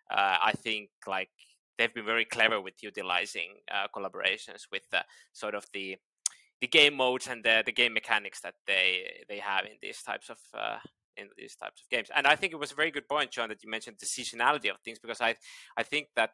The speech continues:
uh, these games are also utilizing that, uh, i-,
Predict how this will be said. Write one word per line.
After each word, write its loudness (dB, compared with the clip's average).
uh, 4
these -4
games 4
are -2
also -2
utilizing 2
that, 0
uh, 2
i-, -2